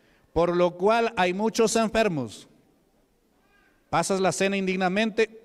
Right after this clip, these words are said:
te puedes quedar enfermo. Otro, "debilitados entre vosotros". Ya no te vas a tener ganas de orar, ya no vas a tener ganas de ayunar,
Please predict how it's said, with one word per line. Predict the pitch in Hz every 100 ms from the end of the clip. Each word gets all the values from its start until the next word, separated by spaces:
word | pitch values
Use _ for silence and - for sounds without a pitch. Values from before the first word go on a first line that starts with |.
| _
te | - 139
puedes | 156 175 185
quedar | 170 165 190
enfermo. | 190 180 190 147 107 104 _ _ _ _ _ _ _ _ _ _ _ -
Otro, | 196 190 156 113 95 _ _ _ _ _ _ -
"debilitados | 131 202 196 196 190 185 202 220 196 -
entre | 214 208 208
vosotros". | 208 202 220 214 151 131 - - _ _ _ _ _ _ _ -
Ya | 131
no | 156 170 170
te |
vas | 165 170 170
a | 170
tener | 170 165 170
ganas | 165 175 170 165
de |
orar, | 175 175 185 190 196 175 165 _ _ _ _ _ _ _ _ _ _ _ _ _ _
ya | 143 175
no | 180
vas | 180 170
a | 180
tener | 180 170 170
ganas | 175 175 165
de | 175
ayunar, | 175 175 185 196 190